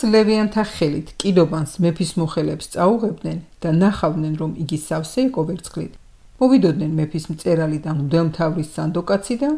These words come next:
გადმოაპირქვავებდნენ კიდობანს. მერე ისევ წაიღებდნენ და თავის ადგილზე დააბრუნებდნენ. ასე იქცეოდნენ დღიდან დღემდე და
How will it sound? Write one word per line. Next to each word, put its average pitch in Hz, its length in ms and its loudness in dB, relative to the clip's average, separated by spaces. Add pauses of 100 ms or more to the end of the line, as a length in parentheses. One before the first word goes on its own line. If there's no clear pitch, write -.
(260)
გადმოაპირქვავებდნენ 165 1040 2 (100)
კიდობანს. 156 500 -6 (580)
მერე 254 160 4 (180)
ისევ 240 200 4 (100)
წაიღებდნენ 175 640 4
და 285 60 4 (100)
თავის 160 220 0 (100)
ადგილზე 156 340 -6 (120)
დააბრუნებდნენ. 156 720 -6 (560)
ასე 160 220 0
იქცეოდნენ 175 480 2 (100)
დღიდან 165 380 0
დღემდე 156 380 -6 (460)
და 165 60 -4